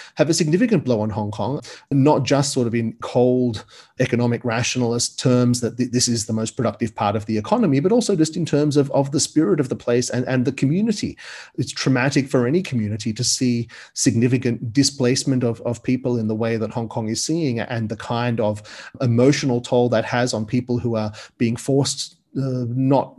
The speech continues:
necessarily willingly, to leave their homes, of families to be separated, people starting sort of new lives in, in often difficult conditions in new countries. And so it,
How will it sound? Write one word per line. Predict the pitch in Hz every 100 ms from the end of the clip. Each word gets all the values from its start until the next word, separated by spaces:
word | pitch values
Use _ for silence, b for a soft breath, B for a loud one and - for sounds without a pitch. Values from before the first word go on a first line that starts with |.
| 165
necessarily | 135 - - 123 117 117
willingly, | 117 180 220 202 190
to | -
leave | 120 127 113
their | 110
homes, | 117 131 131 123
of | 95 -
families | - 127 135 127 123
to | 123
be | 117
separated, | - 127 127 120 117 120 110 - B B B
people | - 123 123 120 123
starting | - - 131 113 123 120 113 113 120
sort | 120
of | 113
new | 110 123 123
lives | 113 113 113 117
in, | 104 107
in | 113
often | 107 110
difficult | 101 113 113 -
conditions | 113 113 120 113
in | 107 107
new | 110
countries. | 107 117 - 120 131
And | 139
so |
it, | 208